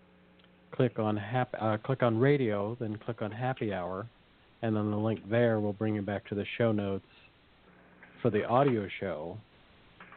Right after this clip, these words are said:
You'll also be able to find that in all the podcast aggregators: iTunes, Dogcatcher, Pocket Cast,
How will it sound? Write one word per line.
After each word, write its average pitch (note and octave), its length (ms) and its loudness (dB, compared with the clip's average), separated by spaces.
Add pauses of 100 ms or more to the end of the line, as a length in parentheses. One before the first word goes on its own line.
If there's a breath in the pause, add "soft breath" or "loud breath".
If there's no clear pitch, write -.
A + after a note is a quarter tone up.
(600)
You'll A2 160 4
also A2 260 2
be G#2+ 100 -2
able G2+ 140 0
to - 60 -8
find A2 240 0
that G2 140 -2
in G2+ 60 -4
all G#2 160 -2
the G2+ 80 -2
podcast G#2+ 600 -2
aggregators: G2 640 -4
iTunes, G2+ 760 -6
Dogcatcher, G2 840 -4
Pocket F#2+ 420 -8
Cast, G2 320 -6